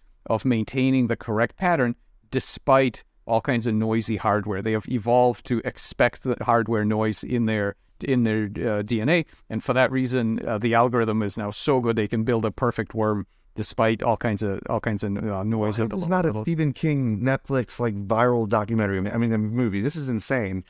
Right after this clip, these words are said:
Speaker 2: I always thought of cockroach as one of those, like, most resilient kind of, like, freaks of nature because they just hang
Speaker 1: Yeah.
Speaker 2: around. But that's wild. Two, two, two one-second questions. Number one, this whole, do you, do you know if there's anything about calcium channel blockers, hydrochlorothiazide? They all kind of mess up our sodiums and our calcium levels and stuff,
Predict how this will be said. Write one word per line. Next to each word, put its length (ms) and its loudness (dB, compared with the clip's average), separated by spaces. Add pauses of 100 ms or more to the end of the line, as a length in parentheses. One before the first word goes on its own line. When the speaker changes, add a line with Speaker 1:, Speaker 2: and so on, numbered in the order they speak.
(160)
Speaker 2:
I 100 2
always 160 2
thought 120 2
of 100 -6
cockroach 600 -2
as 100 0
one 160 0
of 60 0
those, 200 0
like, 200 0
most 220 -2
resilient 580 0
kind 180 0
of, 80 -2
like, 160 -4
freaks 380 -4
of 180 -2
nature 360 -2
because 300 -2
they 120 -2
just 120 -4
hang 100 0
Speaker 1:
Yeah. 80 0
Speaker 2:
around. 200 2
But 140 -2 (340)
that's 220 0
wild. 200 2 (120)
Two, 340 -2
two, 280 -4
two 200 -2
one-second 800 0
questions. 460 -4 (360)
Number 200 4
one, 340 2 (340)
this 200 2
whole, 200 2
do 160 -2
you, 200 0
do 100 -6
you 60 0
know 80 0
if 60 -2
there's 160 0
anything 180 0
about 160 0
calcium 360 0
channel 280 -2
blockers, 400 0
hydrochlorothiazide? 880 0
They 140 2
all 140 0
kind 160 -2
of 60 4
mess 220 2
up 120 0
our 80 0
sodiums 640 0
and 100 0
our 120 2
calcium 420 0
levels 300 0
and 120 -2
stuff, 300 -2